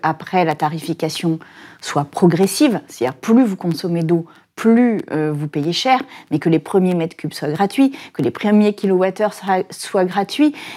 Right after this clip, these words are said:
et qu'il y ait comme ça un ensemble de biens et de services dont on se dit qu'on a absolument besoin et qui soient, euh, gratuits ou très peu chers.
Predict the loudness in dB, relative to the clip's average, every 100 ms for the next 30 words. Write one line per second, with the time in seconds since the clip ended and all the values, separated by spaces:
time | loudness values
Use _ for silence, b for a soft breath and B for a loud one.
0 | 2 4 4 2 2 2 2 0 -2 -2
1 | 2 2 2 0 -6 0 0 0 -2 -2
2 | -4 -4 -2 0 0 0 -2 -2 -2 -4
3 | -6 -6 -2 0 0 -2 -4 -6 -2 -2
4 | -2 -2 -2 0 -2 -2 -2 -2 0 0
5 | 0 0 2 2 2 B B B 0 0
6 | -10 0 2 2 0 -4 -6 -4 -6 -2
7 | -4 -2 -6 -4 -2 0